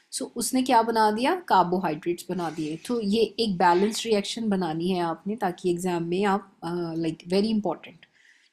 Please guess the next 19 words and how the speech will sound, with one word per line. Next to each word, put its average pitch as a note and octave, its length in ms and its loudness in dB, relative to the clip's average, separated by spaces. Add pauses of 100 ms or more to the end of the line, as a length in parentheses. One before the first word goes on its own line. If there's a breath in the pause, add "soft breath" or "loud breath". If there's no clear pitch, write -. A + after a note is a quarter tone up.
(160)
to G#3 80 4
balance E3+ 360 2
the D#3+ 140 -6
reaction। C#3 440 -4 (260)
And A#3+ 320 0
ऑक्सीजन A#3+ 680 0
गैस F#3+ 300 2
हमारी F#3+ 380 0
प्लांट्स F#3 420 0
ने C#4 140 -2
रिलीज A3 420 -2
आउट D#3 220 -2
कर C#3 100 -14
दी, - 200 -20 (580)
ठीक B3+ 140 -8
है। A#3+ 160 2
So A3 220 -4
कार्बोहाइड्रेट्स A#3 960 2
डायरेक्टली G3 500 0